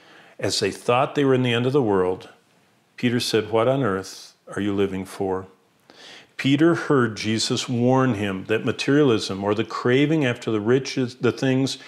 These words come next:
riches can buy, number one, enslaves our hearts. Uh, look with me in Matthew six, okay? Matthew six, so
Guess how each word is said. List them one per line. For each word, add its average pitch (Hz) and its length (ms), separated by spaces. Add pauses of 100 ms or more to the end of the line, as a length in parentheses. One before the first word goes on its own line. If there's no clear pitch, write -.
(240)
riches 127 460
can 147 220
buy, 95 420 (480)
number 131 360
one, 101 520 (400)
enslaves 110 1040
our 104 140
hearts. - 600 (600)
Uh, 170 300 (220)
look 165 340
with - 200
me 113 160
in 107 460
Matthew 107 420
six, - 480
okay? 113 440 (100)
Matthew 117 400
six, - 340
so - 340